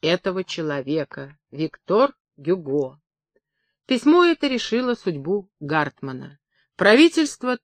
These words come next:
тотчас постановило отказать в выдаче нигилиста и выслать его в Англию. Место высылки имело большое значение. Германское правительство выдало бы Гартмана без малейшего колебания.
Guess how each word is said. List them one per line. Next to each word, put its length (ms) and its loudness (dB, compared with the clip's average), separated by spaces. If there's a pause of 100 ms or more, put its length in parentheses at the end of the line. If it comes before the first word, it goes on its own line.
(100)
тотчас 480 0
постановило 800 -2
отказать 760 -2
в 60 -14
выдаче 500 0
нигилиста 680 -2
и 220 -4
выслать 440 -2
его 380 -8
в 120 -10
Англию. 540 -8 (460)
Место 420 2
высылки 640 0
имело 340 0
большое 480 -2
значение. 680 -8
Германское 640 -2
правительство 800 -4 (260)
выдало 480 4
бы 160 0
Гартмана 540 0
без 180 -4
малейшего 560 -2
колебания. 720 -4